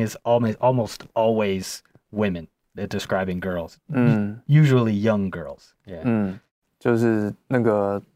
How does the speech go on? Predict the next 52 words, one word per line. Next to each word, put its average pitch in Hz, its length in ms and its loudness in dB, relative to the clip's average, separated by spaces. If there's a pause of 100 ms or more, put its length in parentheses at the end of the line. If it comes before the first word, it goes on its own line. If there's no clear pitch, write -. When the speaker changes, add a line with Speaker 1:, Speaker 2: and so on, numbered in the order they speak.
(140)
Speaker 2:
可 131 160 2
爱， 131 140 6
就 135 80 4
是 135 60 6
男 113 200 4
女 104 80 -2
都 104 180 -2
可 101 160 -4
以。 117 160 -6 (280)
Speaker 1:
Yeah, 160 260 -8
Speaker 2:
然 107 80 -6
后 107 80 0
Speaker 1:
right. 104 40 -2
Speaker 2:
在 113 140 4
日 123 160 4
本 101 140 -4
的 98 60 -6
话， 107 200 0
萌 101 340 -2
就， 107 220 0 (240)
就， 113 200 0
就 117 200 0
是 113 100 2
for - 420 -6 (240)
女 107 140 -4
生。 113 240 -2 (360)
Speaker 1:
Yeah, 98 360 -2
yeah. 78 240 -12
I 107 120 -2
think, 120 200 0
I 143 100 4
Speaker 2:
嗯。 135 40 2
Speaker 1:
think 110 140 -2
so. 82 260 -8
Like, 135 180 2
if, 131 200 2
but 131 160 2
in, 117 320 0 (260)
in 123 140 0
Taiwan, 113 760 2 (220)
you 113 200 0
will 107 140 0
use 107 300 -2
萌 107 360 0
for, 90 260 -8
like, 82 220 -8 (580)
kittens 113 480 2
and 98 160 -4
puppies 104 540 0
and 95 240 -10
babies。 104 580 -2
Speaker 2:
对。 104 260 -2